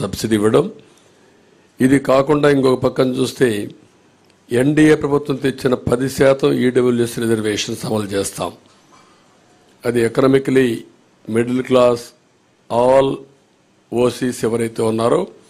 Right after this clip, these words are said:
వాళ్ళల్లో టెన్ పర్సెంట్ ఈడబ్ల్యూఎస్ రిజర్వేషన్స్ పెట్టి అందులో కూడా ఎకనామికలీ బ్యాక్వర్డ్‌కి రిజర్వ్ చేసి విద్యా ఉద్యోగాల్లో ప్రాధాన్యత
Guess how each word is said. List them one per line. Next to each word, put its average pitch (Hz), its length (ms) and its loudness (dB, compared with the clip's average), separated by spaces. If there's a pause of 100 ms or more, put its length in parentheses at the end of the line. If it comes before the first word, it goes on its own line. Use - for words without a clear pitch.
(480)
వాళ్ళల్లో 135 420 4 (240)
టెన్ 123 200 -2 (120)
పర్సెంట్ 139 540 -2 (220)
ఈడబ్ల్యూఎస్ 120 600 -2
రిజర్వేషన్స్ 113 680 -6
పెట్టి 117 260 -2 (760)
అందులో 143 340 6 (100)
కూడా 151 140 2 (180)
ఎకనామికలీ 143 600 0 (140)
బ్యాక్వర్డ్‌కి 120 640 -4 (800)
రిజర్వ్ 127 320 4 (100)
చేసి 123 260 -2 (100)
విద్యా 117 320 2 (120)
ఉద్యోగాల్లో 117 580 0 (600)
ప్రాధాన్యత 113 520 0